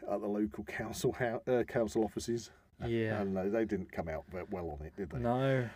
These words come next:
Speaker 2: I don't
Speaker 1: Um,
Speaker 2: think anyone came out well in that movie.
Speaker 1: They kind of jumped. <laughs> No, nobody did.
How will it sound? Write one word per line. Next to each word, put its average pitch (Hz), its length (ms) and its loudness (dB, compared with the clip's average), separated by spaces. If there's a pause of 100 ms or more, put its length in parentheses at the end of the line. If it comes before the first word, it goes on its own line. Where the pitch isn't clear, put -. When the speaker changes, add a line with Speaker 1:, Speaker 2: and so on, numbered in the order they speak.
Speaker 2:
I 147 100 12
don't 214 100 12
Speaker 1:
Um, 208 60 12
Speaker 2:
think 196 140 12
anyone 165 440 12
came 139 260 10
out 135 180 6
well 131 180 10
in 131 100 6
that 127 140 6
movie. 123 380 6
Speaker 1:
They - 120 0
kind 160 220 8
of 147 100 2
jumped. 135 500 6
<laughs> - 40 -14 (340)
No, 170 120 10 (280)
nobody 160 360 12
did. 123 160 2